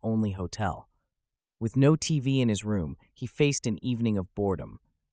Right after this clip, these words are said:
But his spirits soared when he spied a book on the night table entitled Things to Do in Podunk. Opening it, he found just a single sentence, "You're doing it." We were lucky in our General Dynamics purchase.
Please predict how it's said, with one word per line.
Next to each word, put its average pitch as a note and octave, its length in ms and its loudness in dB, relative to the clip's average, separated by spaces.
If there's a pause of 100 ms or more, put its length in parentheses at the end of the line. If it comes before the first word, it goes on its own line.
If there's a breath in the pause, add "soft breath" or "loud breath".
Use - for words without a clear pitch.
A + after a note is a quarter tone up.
(200)
But C3 80 2
his A#2+ 120 2
spirits - 540 0
soared G#2+ 480 2
when G#2 140 0
he G#2 40 -2
spied A#2 360 0
a A2 40 0
book G#2+ 300 0
on F#2 120 -2
the F#2 60 -2
night A2 240 0
table D#2+ 360 -6
entitled F2+ 560 -4 (340 soft breath)
Things D3+ 340 4
to A#2+ 120 -4
Do A2 160 0
in G2 100 0
Podunk. E2 540 -6 (480)
Opening B2 380 4
it, B1+ 140 -12 (200)
he - 140 -8
found G#2+ 320 2
just - 200 -2
a F#2+ 60 -2
single A#2+ 420 0
sentence, - 640 -4 (480)
"You're G#2+ 220 2
doing F#2+ 420 0
it." - 240 -16 (1300)
We D#3+ 120 2
were C#3 140 4
lucky A#2+ 420 2
in D2+ 80 -4
our F2+ 120 -2
General G2 320 0
Dynamics F#2 500 -2
purchase. - 560 -10